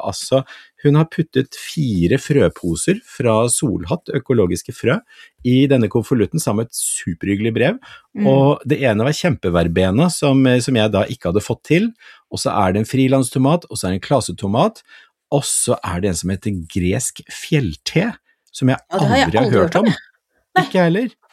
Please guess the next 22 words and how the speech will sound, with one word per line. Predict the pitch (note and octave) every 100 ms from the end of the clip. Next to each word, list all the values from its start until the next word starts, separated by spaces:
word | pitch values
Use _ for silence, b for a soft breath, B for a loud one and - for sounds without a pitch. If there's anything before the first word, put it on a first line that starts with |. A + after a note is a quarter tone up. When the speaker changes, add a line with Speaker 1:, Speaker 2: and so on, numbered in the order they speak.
| _
Speaker 2:
Nei. | - E4 A4 -
Speaker 1:
Og, | - D3+ E3 E3+ E3+ -
og | D#3+ C3+
den, | C#3+ D3 D#3 D#3+
og | D#3 - C3+
når | D3 D3+
jeg | C#3+ G#2 C3+ C#3
har | C3+ C#3 C#3
lest | A#2+ -
meg | G#2+ E2+
opp | -
på | G2
den, | D#3 F#3+ -
og | B2+
den | B2 D3+
inneholder | D3+ A#2 F2 F2+ G2 B2
masse | D3 F3+ - -
antioksidanter, | C#3+ G#2+ F2 G2 F#2+ G2+ G2 F#2+ E2+ D3 F3
den | B2 B2
er | - A#2+ -
veldig | - G#2+ F2+ B2+
bra | A2 G#2